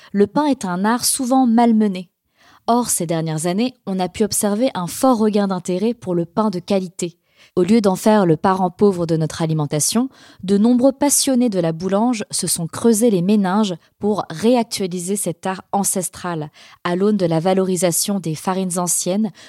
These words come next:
du levain naturel et des méthodes artisanales. C'est ce mouvement observable à la pratique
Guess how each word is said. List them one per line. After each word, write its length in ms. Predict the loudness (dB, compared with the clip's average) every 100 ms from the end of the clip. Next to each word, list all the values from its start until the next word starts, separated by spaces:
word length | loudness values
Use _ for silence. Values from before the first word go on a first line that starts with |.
| -10
du 120 | -4
levain 280 | 0 2 0
naturel 540 | -2 -6 -8 -4 -6 -6 -10
et 80 |
des 140 | -6 -4
méthodes 460 | -4 -4 -4 -4
artisanales. 720 | -4 -6 -6 -4 -4 -6 -10 _ _ _ _ _ _
C'est 160 | -4 -2
ce 120 | 2
mouvement 380 | 2 2 0 0
observable 540 | -6 -6 -6 -4 -4 -2
à 80 |
la 100 | -6
pratique 480 | -6 -8 -6 -6 -8